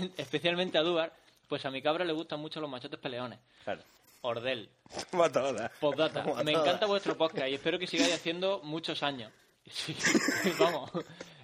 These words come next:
Speaker 2: Es de lo poco
Speaker 3: Hombre, yo también
Speaker 2: ver-
Speaker 3: espero cumpleaños mucho.
Speaker 1: Los fabrico
Speaker 2: es,
Speaker 1: años, ¿no?
Speaker 2: es de lo poco
Speaker 1: <laughs> No.
Speaker 2: verdaderamente fresco y original que he oído en muchos años. No cambiéis.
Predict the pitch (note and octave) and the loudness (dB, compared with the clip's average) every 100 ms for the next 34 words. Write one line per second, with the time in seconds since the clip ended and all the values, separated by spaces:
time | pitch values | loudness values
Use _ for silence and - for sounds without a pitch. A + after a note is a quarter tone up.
0 | - F3+ G3 G#3 G3 G3+ G3 F#3+ G3 G3 | 0 2 6 6 6 8 8 8 6 4
1 | F#3+ F3+ E3+ D#3 D3+ D#3+ D#3+ D3 D3 D#3+ | 4 4 4 4 4 6 6 2 2 -2
2 | A#2+ C3 A#2+ B2 C#3 C#3 C3 C3 A#2+ G#2+ | -2 -2 0 0 2 4 6 4 0 0
3 | F3 F3+ - G#3 F3+ F#3+ E3+ F3+ F#3+ F#3 | 0 0 2 2 4 4 2 2 2 4
4 | D#3+ D#3 E3+ F3+ F3 D#3 E3 - E3 D3+ | 4 4 2 0 -2 -4 -4 0 0 0
5 | C#3+ D#3 F#3 E3 D3+ D#3 F3+ D#3 D3 C#3+ | 0 0 0 2 2 2 0 -2 -4 -6
6 | C3 B2 G#2 G#2+ B2 C3 A#2+ A#2 | -6 -8 -10 -8 -6 -6 -6 -12